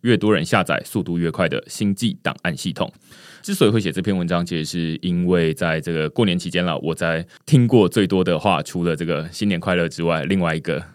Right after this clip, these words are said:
呃，名词就是I P F S。<laughs> 那之所以会听过这么多I P F S，是因为在过年期间，我邀请这个 Matters 的C T O刘果来录音，然后那时候我们在讨论Web three的这个基础建设嘛，然后他，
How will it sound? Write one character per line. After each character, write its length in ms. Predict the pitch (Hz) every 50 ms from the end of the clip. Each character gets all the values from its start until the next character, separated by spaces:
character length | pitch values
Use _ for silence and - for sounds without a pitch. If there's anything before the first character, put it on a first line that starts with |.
| - -
呃， 180 | - 80 78 78
名 160 | 78 82 87
词 160 | - - 80
就 80 | 71 76
是 100 | 78 - -
I 100 | - 80
P 140 | - 92
F 160 | 78 - - 58
S。 220 | - - - - _ _ - -
<laughs> 160 | - - - -
那 380 | - 123 156 151 143 147 156 127
之 120 | 120 -
所 320 | 147 131 - 147 156 190 160
以 80 | 120
会 260 | 127 123 139 117 107 110 - - - - - -
听 160 | - 123 123
过 160 | 123 123 110
这 80 | 113 117
么 80 | 107
多 100 | 95 107 87
I 100 | 82 101
P 100 | - 104
F 160 | 92 - 92
S， 180 | 85 80 87
是 160 | - - - 98
因 140 | 90 90
为 240 | 90 92 90 87 82
在 140 | - 95 92
过 120 | - 107
年 140 | 98 90 85
期 140 | 85 - 80
间， 180 | - 87 82 82
我 80 | 80
邀 160 | 78 82 85
请 160 | 82 - 87 76
这 80 | 76
个 80 | 82 78
Matters 380 | 80 82 82 95 85 - -
的 120 | - 82 76
C 160 | - - 95
T 160 | 90 95 90 90
O 200 | 90 87 92 92 - - - - -
刘 200 | - 85 85 87
果 200 | - 92 82 78
来 280 | 76 76 73 73 71 -
录 200 | - - 98 92
音， 260 | 76 87 82 80 90 -
然 120 | - 85
后 100 | 85 92
那 80 | 101 98
时 80 | 90
候 60 | 98 90
我 40 |
们 80 | 85 80
在 80 | 80 87
讨 140 | - 82
论 180 | 78 80 85 82
Web 160 | 85 82 82
three 160 | - 101 92
的 140 | 82 80 76
这 100 | 73 -
个 80 | 85 80
基 140 | 78 - 98
础 140 | 90 92
建 160 | 82 - 87 80
设 180 | - 95 82
嘛， 140 | 78 71 67
然 120 | 71 80
后 120 | 82 87 85
他， 200 | - 95 90